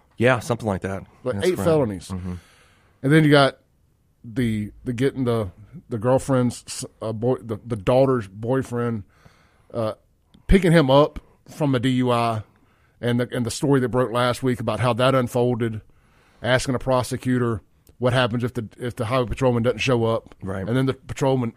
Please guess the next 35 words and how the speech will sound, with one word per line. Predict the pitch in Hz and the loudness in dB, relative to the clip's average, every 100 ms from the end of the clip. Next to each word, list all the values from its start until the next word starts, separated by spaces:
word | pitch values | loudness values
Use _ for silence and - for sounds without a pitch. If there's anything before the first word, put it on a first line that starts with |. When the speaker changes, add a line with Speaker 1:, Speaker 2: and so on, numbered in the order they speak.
| - | -4
Speaker 2:
not | 127 131 | -2 0
showing | - 139 127 | 2 2 2
up, | 117 113 - - _ _ - - _ _ _ _ _ _ | 0 -2 -8 -18 _ _ -20 -20 _ _ _ _ _ _
and | 127 | -2
then | 139 | 0
you | 151 | 4
throw | 156 | 4
this | 156 160 151 | 6 4 2
on | 143 | 0
top | 135 120 | 0 0
of | 117 110 | 0 -2
it. | 117 - - _ _ _ _ _ _ _ _ - | -4 -10 -20 _ _ _ _ _ _ _ _ -2
You | |
know, | 123 | 2
you're | 135 | 2
like, | 127 | 2
yeah, | 120 143 - - - - | 2 0 -2 -14 -12 2
he | |
had | 185 | 4
a | 233 | 6
little, | 165 185 151 - | 8 6 4 2
he | 143 | 2
had | 185 | 4
a | 165 | 4
little | 165 | 4
deflection | 147 120 - 143 139 139 120 | 2 0 2 0 0 -2 0
last | 131 147 - | 2 0 0
week | 123 117 - | 0 0 -2
when | 127 120 | -4 -2
the, | 117 110 101 - _ _ _ | 0 -2 -4 -10 _ _ _
the | - 120 | -10 -4
trooper | - 160 135 | 0 2 0
sex | - 139 135 | -2 -2 -2
scandal, | - 123 113 117 110 _ _ _ _ _ | -4 -4 -2 -4 -8 _ _ _ _ _
uh, | - 107 | -4 -4